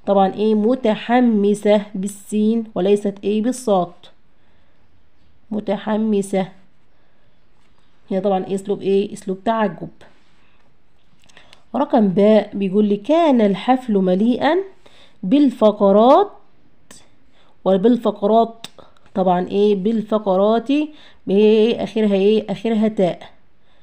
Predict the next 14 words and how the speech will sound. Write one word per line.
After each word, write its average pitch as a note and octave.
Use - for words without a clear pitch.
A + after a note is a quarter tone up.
بالفقرات. G#3
رقم B3+
ج، A3+
رأيت C#4
اليوم A#3
بعض A3+
نقط G#3+
السيئة. B3+
السلوكيات A3
ولا F#3+
السلوكيات؟ A3
طبعًا G3+
ايه؟ G#3
بالسين. A3+